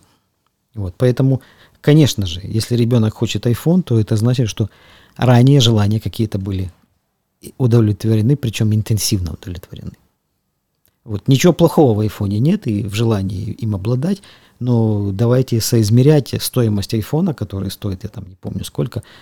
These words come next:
тысячу пятьсот долларов, по-моему, самая дорогая версия, или даже больше, вот, и ребенка, который учится в четвертом классе.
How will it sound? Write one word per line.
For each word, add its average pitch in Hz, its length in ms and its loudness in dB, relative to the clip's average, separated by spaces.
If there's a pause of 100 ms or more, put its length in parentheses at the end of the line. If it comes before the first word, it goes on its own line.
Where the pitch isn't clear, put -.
(500)
тысячу 107 360 2
пятьсот - 340 -4
долларов, 143 380 2
по-моему, 107 340 0
самая 98 340 -2
дорогая 92 440 -4
версия, 95 320 -4
или 101 140 0
даже 92 260 -2
больше, 139 400 0 (600)
вот, 131 340 2 (200)
и 123 220 2
ребенка, 113 400 0
который 113 320 -2
учится 113 320 -4
в - 40 -4
четвертом - 420 -8
классе. - 320 -14